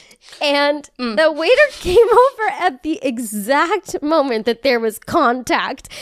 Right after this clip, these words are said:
Speaker 1: And we, all three of us kind of, like, looked
Speaker 2: Mm.
Speaker 1: at each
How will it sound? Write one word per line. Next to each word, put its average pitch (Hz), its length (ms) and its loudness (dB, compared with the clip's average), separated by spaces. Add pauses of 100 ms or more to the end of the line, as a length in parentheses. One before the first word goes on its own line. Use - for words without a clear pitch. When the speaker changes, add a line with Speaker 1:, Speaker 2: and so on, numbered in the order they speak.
(160)
Speaker 1:
And 311 200 0
we, 302 340 -2
all 277 240 4
three 294 300 -6
of 285 80 2
us 262 140 2
kind 311 200 0
of, 233 60 0
like, 240 220 -2 (340)
looked 330 280 2
Speaker 2:
Mm. 254 160 -6
Speaker 1:
at 339 180 2
each - 320 -6